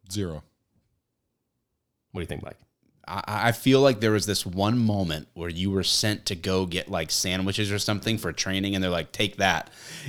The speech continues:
Speaker 3: and you drove a Crown Vic once.
Speaker 2: That's actually pretty fucking close. <laughs> My, my F T O and I get out of his Expl-, his Explorer, 'cause he liked the Explorer platform,
Speaker 3: Ugh.
Speaker 2: and he's like, "Uh, uh, you gotta come get me at the yard."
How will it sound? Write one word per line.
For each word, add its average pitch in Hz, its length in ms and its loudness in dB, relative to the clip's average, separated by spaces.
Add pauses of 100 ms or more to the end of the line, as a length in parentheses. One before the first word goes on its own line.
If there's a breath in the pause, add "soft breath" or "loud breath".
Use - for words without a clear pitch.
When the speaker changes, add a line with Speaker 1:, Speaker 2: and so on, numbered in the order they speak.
Speaker 3:
and 98 160 4
you 95 100 4
drove 101 340 8
a 98 40 2
Crown 98 300 4
Vic 90 180 2
once. 85 600 2
Speaker 2:
That's 123 260 6
actually 110 280 6
pretty 104 240 4
fucking 110 320 6
close. 147 440 8 (260)
<laughs> - 1800 4
My, 127 300 8
my 117 180 8
F 123 180 8
T 127 220 8
O 127 100 12
and 117 80 10
I 101 160 8
get 98 160 4
out 107 160 6
of 101 80 4
his 101 180 6
Expl-, - 460 0
his 113 160 2
Explorer, 104 500 6
'cause 98 140 0
he 92 120 -2
liked 87 280 -4
the 90 100 -2
Explorer 95 460 -2
platform, 82 540 -4 (100)
Speaker 3:
Ugh. 98 260 -8 (140)
Speaker 2:
and 95 100 4
he's 92 160 4
like, 90 220 2
"Uh, 80 300 0 (560)
uh, 78 400 -2 (400)
you 101 100 -4
gotta 98 160 2
come 101 140 6
get 98 180 2
me 90 140 0
at 80 80 -6
the 80 80 -8
yard." 80 420 -4